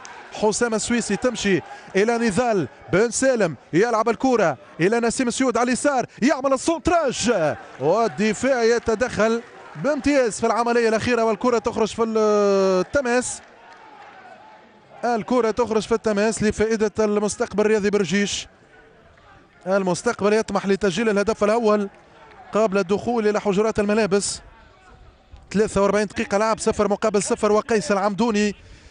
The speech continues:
يوجه في زملائه في هذه اللحظات. الكرة تمشي في الركنية وليس في التماس، وملك البلعابي في تنفيذ الركنية.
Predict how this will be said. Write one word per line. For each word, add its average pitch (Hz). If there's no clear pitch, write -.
يوجه 196
في 202
زملائه 220
في 214
هذه 214
اللحظات. 220
الكرة 226
تمشي 220
في -
الركنية 220
وليس 214
في -
التماس، 226
وملك 196
البلعابي 214
في 226
تنفيذ 220
الركنية. 220